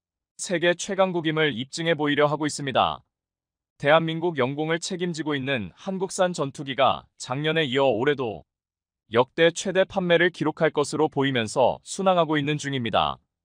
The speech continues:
넉넉한 수주 잔고와 더불어 다양한 국가에서 추가 수주 가능성이 제기되는 가운데 한국산 전투기에 에이아이가 도입되자 난리가 났다고 하는데요.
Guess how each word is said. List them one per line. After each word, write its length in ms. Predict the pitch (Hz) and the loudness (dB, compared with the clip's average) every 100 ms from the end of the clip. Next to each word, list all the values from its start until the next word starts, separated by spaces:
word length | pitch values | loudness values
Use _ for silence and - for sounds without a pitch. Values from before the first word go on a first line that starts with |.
| _ _ _ _ | _ _ _ _
넉넉한 500 | - 113 151 165 180 175 | -2 -2 0 -2 -2 -2
수주 280 | 202 185 | -6 -6
잔고와 420 | 175 165 147 147 147 | 0 0 4 4 4
더불어 540 | 143 117 127 120 73 - | 2 -2 2 2 2 -8
다양한 440 | - 117 143 160 165 | -2 2 4 2 -2
국가에서 640 | - 143 127 120 127 76 - | -2 2 2 2 0 0 -6
추가 300 | - 185 190 | -12 0 0
수주 260 | 190 180 185 | 0 -6 0
가능성이 560 | 156 151 143 143 151 | 0 0 -4 -4 -4
제기되는 480 | - 131 147 147 156 | -4 -4 -2 -2 0
가운데 560 | 143 123 117 104 85 - _ _ _ _ _ _ _ | 2 2 2 -2 -4 -8 _ _ _ _ _ _ _
한국산 540 | - 185 175 - 180 | -6 -4 -4 0 0
전투기에 720 | 175 147 131 151 143 143 90 | 2 -4 -4 -6 0 2 2
에이아이가 540 | 95 131 165 160 151 160 | 0 2 4 4 4 0
도입되자 720 | 143 135 - 123 127 101 65 _ | 0 -4 -2 -2 2 2 0 _
난리가 420 | 92 117 156 170 | 2 2 2 2
났다고 380 | 143 - 117 139 | 2 2 2 2
하는데요. 560 | 127 101 95 117 95 | 2 -2 -2 -2 -2